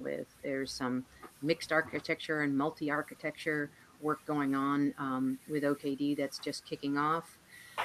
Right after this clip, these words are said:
Um, so it really depends on what you are interested in and what sort of workloads and where you're deploying. Um, I did mention we're gonna try and host, um, using Hopin,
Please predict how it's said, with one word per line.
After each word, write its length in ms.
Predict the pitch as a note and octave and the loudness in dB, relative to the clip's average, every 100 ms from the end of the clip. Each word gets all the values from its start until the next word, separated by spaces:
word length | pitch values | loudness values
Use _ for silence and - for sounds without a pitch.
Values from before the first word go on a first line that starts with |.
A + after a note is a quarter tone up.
| - C3+ | -4 -2
Um, 300 | C3+ C3+ C3 | 0 0 -2
so 160 | - | -2
it 80 | D3 | 2
really 220 | F3 F3 | 6 6
depends 440 | D3+ - E3 D#3+ D3+ | 6 2 2 2 4
on 440 | C#3+ C#3 B2 C3+ | 4 2 0 0
what 220 | D3 D#3 | 0 0
you 600 | D3 C#3+ C#3+ C#3 C#3 C#3 - | 0 0 2 2 0 -2 -2
are 400 | C3+ C3 C3 - | -2 0 0 2
interested 480 | A3 B3+ F3+ C3+ B2+ | 2 2 -4 -4 -2
in 160 | C3 | 0
and 160 | B2+ C3+ | 0 -2
what 160 | C3 - | -4 -4
sort 140 | C#3 | -8
of 80 | C3+ | -2
workloads 720 | D3+ - D3+ C#3+ C3+ - - - | -2 -2 -2 0 -2 -6 -12 -8
and 180 | C#3 C3 | -6 -2
where 80 | C#3+ | 0
you're 180 | C3+ | 0
deploying. 540 | C#3 - D#3 D3 A#2+ - - - - - - - | -2 -6 -4 -2 -2 -4 -14 -20 -20 -10 -6 -2
Um, 380 | B2+ B2 B2+ C#3 - - - - | -2 -2 -4 -6 -10 -20 -14 -10
I 60 | |
did 220 | C3 D#3 D3+ | 0 0 2
mention 400 | D3+ C#3+ D#3 C#3+ | 2 2 2 2
we're 120 | C#3 | 2
gonna 180 | C#3 C3 | 2 0
try 480 | - C#3 C#3 C3+ - | 0 0 2 -2 -2
and 320 | C#3 C3+ C3 | -2 0 0
host, 400 | D#3 D3 C#3+ - - | 2 0 0 -8 -8
um, 260 | C#3 C3 C3+ | -4 -4 -2
using 320 | D#3+ E3 E3+ | -2 0 0
Hopin, 500 | F#3 A#3 D#3+ D3+ G3+ | 2 2 2 0 0